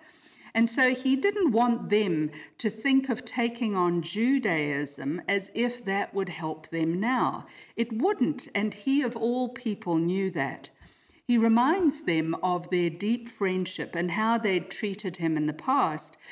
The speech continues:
for apparently when he had first come to them, he'd been suffering from an illness.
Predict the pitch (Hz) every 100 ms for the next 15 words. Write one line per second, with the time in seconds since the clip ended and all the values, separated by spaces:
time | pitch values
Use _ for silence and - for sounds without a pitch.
0 | - - 226 220 233 269 359 277 - 165
1 | 165 185 208 220 240 220 196 180 - 254
2 | 262 262 - - - 302 370 - 180 147
3 | 143 143 147 - _ - 214 165 196 190
4 | - 226 220 226 190 185 180 165 165 190
5 | 202 190 156 147 -